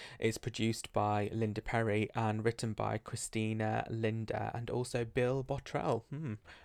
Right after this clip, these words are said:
random name to add to the mix from Christina and Linda. Um, that is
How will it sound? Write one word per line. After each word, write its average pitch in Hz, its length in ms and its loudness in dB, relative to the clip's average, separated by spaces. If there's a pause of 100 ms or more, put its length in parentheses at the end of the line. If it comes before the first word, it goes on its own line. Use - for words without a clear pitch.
random 110 300 2
name 104 200 0
to - 120 -2
add 104 120 2
to 110 100 -4
the 101 80 0
mix - 360 -2
from 107 260 0
Christina 107 440 -2
and 104 100 0
Linda. 107 380 -2 (420)
Um, 107 380 2 (300)
that 113 180 -2
is 107 300 -6